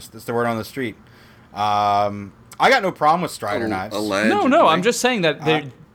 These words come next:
Speaker 1: I,
Speaker 3: an, introducing
Speaker 1: I,
Speaker 3: a new design. I don't get, is
Speaker 1: I
Speaker 3: Strider
Speaker 1: ca-
Speaker 3: Knives a company anymore?
Speaker 1: I don't know what it is. Maybe we gotta get Mick on here.
Speaker 3: <laughs>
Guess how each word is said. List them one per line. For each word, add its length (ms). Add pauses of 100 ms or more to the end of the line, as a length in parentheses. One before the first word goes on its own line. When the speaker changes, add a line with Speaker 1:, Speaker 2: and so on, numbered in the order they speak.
Speaker 1:
I, 40
Speaker 3:
an, 80
introducing 480
Speaker 1:
I, 20
Speaker 3:
a 40
new 100
design. 320
I 80
don't 180
get, 380 (100)
is 200
Speaker 1:
I 40
Speaker 3:
Strider 200
Speaker 1:
ca- 60
Speaker 3:
Knives 220
a 40
company 380
anymore? 420 (200)
Speaker 1:
I 140
don't 120
know 100
what 120
it 100
is. 380 (300)
Maybe 180
we 120
gotta 200
get 160
Mick 220
on 180
here. 300
Speaker 3:
<laughs> 60